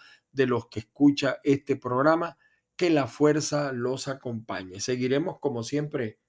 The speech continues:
caiga quien caiga, sin censura, diciendo lo que pocos se atreven a decir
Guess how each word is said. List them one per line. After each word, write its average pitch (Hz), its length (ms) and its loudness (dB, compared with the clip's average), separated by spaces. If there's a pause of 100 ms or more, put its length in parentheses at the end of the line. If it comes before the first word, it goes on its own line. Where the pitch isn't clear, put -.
(480)
caiga 180 400 6
quien 139 200 -4
caiga, 127 460 -2
sin 269 400 4
censura, 143 640 2 (320)
diciendo 208 480 6
lo 185 160 6
que 151 120 2
pocos 208 480 2
se 135 100 -2
atreven 139 520 0
a 120 80 0
decir 208 560 0